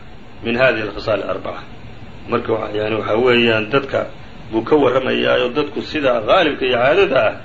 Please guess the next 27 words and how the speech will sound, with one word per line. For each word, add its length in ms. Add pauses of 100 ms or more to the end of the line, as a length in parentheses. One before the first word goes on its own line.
(280)
naag 320
markay 320
dooranayaan, 640 (320)
sa-, 160
afartaa 320
meelood 320
mid 160
unbay 180
ku 140
doortaan. 380 (500)
Faxris, 480
anta 400
adigu 240
ku 160
dadaal, 640
qof 160
yaha 160
muslimkii, 720 (560)
calaa 240
daati 320
diin, 240 (720)
inaad 320
hesho. 320 (400)
Wadfar 400
biha, 320
ku 160 (160)
guulayso. 640